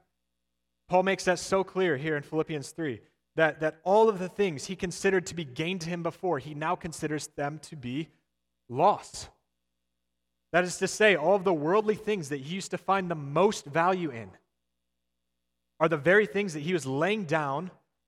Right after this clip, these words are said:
for the sake of knowing Christ more and more. In Philippians three, he's talking about, like,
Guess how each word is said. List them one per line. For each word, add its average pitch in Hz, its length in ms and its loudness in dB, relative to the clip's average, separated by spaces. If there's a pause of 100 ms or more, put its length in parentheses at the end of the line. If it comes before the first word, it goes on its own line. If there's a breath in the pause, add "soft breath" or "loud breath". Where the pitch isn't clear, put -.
(300)
for 170 60 -10
the 156 100 0
sake - 400 0
of 143 140 -4
knowing 180 380 0
Christ - 520 -2
more 160 400 0
and 156 220 -4
more. 156 340 -2 (1700)
In 160 120 -4
Philippians 202 480 2
three, 208 300 4
he's 160 220 -6
talking 202 400 0
about, 160 280 4
like, 151 140 0